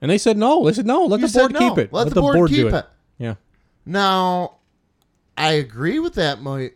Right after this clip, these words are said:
Speaker 2: motion because after the Division five vote,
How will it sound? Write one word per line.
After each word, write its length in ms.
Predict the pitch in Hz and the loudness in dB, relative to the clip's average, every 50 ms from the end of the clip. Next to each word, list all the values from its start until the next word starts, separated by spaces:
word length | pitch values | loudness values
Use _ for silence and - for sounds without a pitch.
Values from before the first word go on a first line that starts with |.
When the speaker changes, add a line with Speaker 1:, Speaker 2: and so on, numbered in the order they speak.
| _ - | _ -16
Speaker 2:
motion 560 | 135 131 127 131 131 127 - - 165 220 240 _ _ _ _ _ _ _ _ - | -10 -8 -8 -6 -8 -8 -12 -14 -16 -16 -18 _ _ _ _ _ _ _ _ -10
because 840 | 135 147 151 123 160 147 139 135 131 131 127 127 127 123 - - - _ _ _ _ _ _ | -8 -8 -6 -4 -4 -4 -4 -4 -4 -4 -6 -6 -8 -10 -14 -20 -20 _ _ _ _ _ _
after 340 | - 202 240 240 - 294 277 | -8 -6 -6 -6 -8 -8 -8
the 100 | 196 170 | -8 -8
Division 400 | 151 147 190 233 240 196 165 143 | -6 -4 -4 -4 -4 -6 -10 -8
five 320 | - 180 196 277 349 320 175 | -6 -6 -6 -4 -6 -8 -8
vote, 300 | 135 135 143 165 - | -6 -4 -4 -6 -6